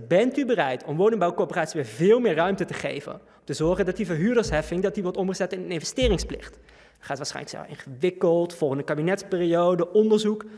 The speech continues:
Oké, bent u dan bereid om in ieder geval ervoor te gaan zorgen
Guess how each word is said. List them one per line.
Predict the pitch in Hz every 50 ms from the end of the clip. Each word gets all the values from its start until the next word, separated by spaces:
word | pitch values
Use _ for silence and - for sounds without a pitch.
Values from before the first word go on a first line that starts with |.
| - - -
Oké, | - - - _ _
bent | - 127 151 196 233 233 214
u | 165 123 120
dan | 127 160 185 233 240
bereid | 185 143 127 135 127 143 196 269 - - - - - - - _ _ _ _ _ _ _ _ _ _
om | - 147 143 143
in | 139 143 151
ieder | 185 247 285 262
geval | 254 196 226 220 208 214
ervoor | 196 170 135 170 180 180
te | - -
gaan | - 165 147
zorgen | 131 156 151 170 165 131 - 139 - 220 240